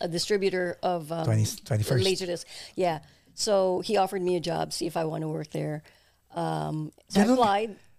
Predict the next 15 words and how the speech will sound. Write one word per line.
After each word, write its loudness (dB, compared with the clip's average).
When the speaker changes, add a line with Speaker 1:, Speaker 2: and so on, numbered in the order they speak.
Speaker 1:
and 2
then 2
I 2
got -2
the -6
job. -2
So -2
I -2
went -2
from 0
my 2
video 2
store 2
job 0
to -2